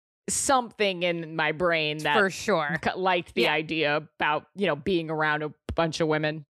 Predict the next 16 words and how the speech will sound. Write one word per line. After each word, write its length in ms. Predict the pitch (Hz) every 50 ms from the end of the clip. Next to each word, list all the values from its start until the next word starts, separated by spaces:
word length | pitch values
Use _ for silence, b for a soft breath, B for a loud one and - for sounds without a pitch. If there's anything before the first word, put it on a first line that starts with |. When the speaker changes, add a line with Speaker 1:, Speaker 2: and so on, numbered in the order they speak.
| _ _ _ _ 196 254
Speaker 3:
Well, 160 | 294 - 302
okay, 200 | 302 294 254 185
so 380 | 185 - 247 247 240 220 - - - 208 196 185
tell 200 | - 277 330 403
me 80 | 466 466 480
about 240 | 349 320 294 247 -
your 100 | 226 208
fir-, 240 | - - - - -
so 140 | - 247
you 100 | 233 214
were 60 | 208 208
nineteen, 720 | 202 208 220 247 254 254 - 240 226 214 208 202 202 202 -
and 140 | 185 185 185
that's 220 | 175 190 - -
when 100 | 214 202
you 80 | 190